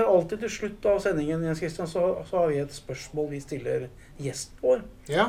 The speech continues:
Speaker 1: Skal du spørre i dag?
Speaker 2: Jeg kan stille spørsmålet.
Speaker 1: Ja.
Speaker 2: Fordi jeg vet jo du har hørt på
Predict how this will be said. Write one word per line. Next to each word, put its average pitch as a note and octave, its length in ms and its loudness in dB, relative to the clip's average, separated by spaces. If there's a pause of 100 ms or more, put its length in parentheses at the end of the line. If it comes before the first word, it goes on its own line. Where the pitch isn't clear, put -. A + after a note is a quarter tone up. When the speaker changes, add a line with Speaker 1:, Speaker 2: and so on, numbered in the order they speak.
(160)
Speaker 1:
Skal F3+ 160 -2
du D#3 160 -2
spørre G#3+ 280 0
i - 20 -2
dag? B3+ 180 4
Speaker 2:
Jeg - 240 0
kan E4+ 160 -6
stille E4 240 -8
spørsmålet. G#3 480 -2
Speaker 1:
Ja. B3+ 160 4 (640)
Speaker 2:
Fordi A3+ 240 4
jeg G3 140 4
vet E3 180 6
jo A#3 80 -4
du G3+ 160 8
har G3 160 2
hørt C3+ 220 2
på F3+ 100 0